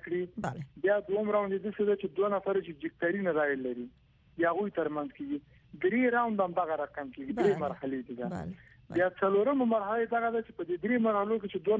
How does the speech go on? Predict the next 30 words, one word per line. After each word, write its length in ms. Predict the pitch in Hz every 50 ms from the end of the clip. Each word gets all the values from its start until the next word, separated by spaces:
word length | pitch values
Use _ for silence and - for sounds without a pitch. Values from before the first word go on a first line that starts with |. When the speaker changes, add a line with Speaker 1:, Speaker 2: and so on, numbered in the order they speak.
| 208
Speaker 1:
نمایندانو 500 | 196 190 180 180 180 196 208 208 196 185 -
جګترین 440 | 170 - - - 165 175 226 254 254 247 233
رایې 160 | 233 - - -
اخیستي، 340 | - 247 233 220 - 247 240 226 - _ _ _ - - _ _ _ -
د 100 | 160 160 185
دوی 80 | 208 196 -
ترمنځ 280 | 185 185 185 196 202 190 170
د 40 | 165 - -
سور 260 | - 220 226 226 196 175
او 40 | 165 156 -
شین 120 | - 185 170 - 165
کارت 280 | 165 160 160 - - 165 151 147 139 135
جګول 420 | 143 143 160 165 180 208 220 214 208
دي، 80 | 226 233 220 - - _ _ _ _ _ _ _ -
چې 60 | - 156
هغه 160 | 151 160 175 170 170
لا-، 160 | 175 175 165 165 160 160 156 156
رایه 180 | 165 165 160 156 -
ګیري 180 | 151 175 185 175 165
بیا 160 | 160 151 147
علني 240 | 151 151 156 151 131 139
ده. 80 | 147 160 196
اصول 260 | 202 - - 277 254 247
وظایف 360 | 226 202 165 190 190 190 190 180 160
داخلي 300 | 165 156 - 165 160 156
هم 60 | 147 143 143
دغه 120 | 131 131 131
موږ 120 | 131 123 120 -
ته 40 | 123 120
وایي. 140 | 120 117 117